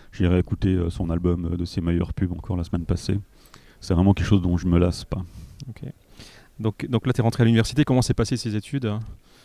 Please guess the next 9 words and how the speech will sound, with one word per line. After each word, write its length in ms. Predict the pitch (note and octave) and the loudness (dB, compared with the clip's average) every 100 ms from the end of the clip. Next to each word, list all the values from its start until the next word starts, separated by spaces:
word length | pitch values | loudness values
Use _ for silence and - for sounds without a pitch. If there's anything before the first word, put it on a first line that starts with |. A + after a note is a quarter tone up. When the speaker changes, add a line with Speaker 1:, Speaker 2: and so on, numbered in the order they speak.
| _ - - | _ -20 4
Speaker 1:
Euh, 480 | G2+ G2+ A2 G#2 G#2 | 8 10 10 8 6
de 60 | G2+ | 8
manière 300 | A#2 A#2 G2 | 8 8 6
un 40 | |
peu 120 | - | 4
chaotique, 540 | G2 G2 G2+ A2+ A#2+ G2+ | 4 2 2 -2 -6 -6
hein. 120 | F2+ - - - - | -6 -6 -6 -6 -4
Euh, 240 | D#2+ E2 E2+ - - - F#2 - - - | -4 -4 -6 -6 -6 -8 -10 -10 -12 -12
j'ai, 200 | - E2 | -10 -8